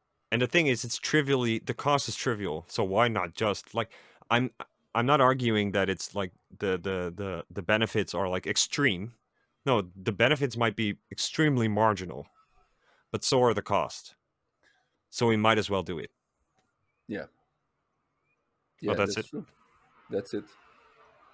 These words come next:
Speaker 2: Very good. I didn't expect any of that.
Speaker 1: <laughs> Seriously?
Speaker 2: Yeah. You're hired for the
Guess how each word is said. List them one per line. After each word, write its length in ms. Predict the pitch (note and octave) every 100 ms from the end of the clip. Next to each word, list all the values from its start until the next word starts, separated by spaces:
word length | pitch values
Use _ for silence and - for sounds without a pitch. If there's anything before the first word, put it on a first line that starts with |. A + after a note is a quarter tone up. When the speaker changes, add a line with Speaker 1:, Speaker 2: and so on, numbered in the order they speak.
| _ _ - _ _ _ _ _ _ _ _ _
Speaker 2:
Very 160 | G2+ G2
good. 220 | F#2 F#2+ - _ _ _ _ _ _ _ _ _ _ -
I 40 |
didn't 240 | F2+ G2+ G2
expect 400 | - - F2 -
any 160 | F#2
of 100 | F2+ -
that. 140 | F2+ _ _ _ _ _ - - - - G#2+ - C3+ - C#3 - D3
Speaker 1:
<laughs> 0 |
Seriously? 460 | - C#3+ C3+ E3 F3+ _ _ - C4+ - - -
Speaker 2:
Yeah. 180 | A2 F#2+ - - _ - -
You're 180 | C3 C3+
hired 380 | B2 B2 A#2 -
for 280 | A2+ G#2+
the 420 | G2+ G2+ G2 F#2+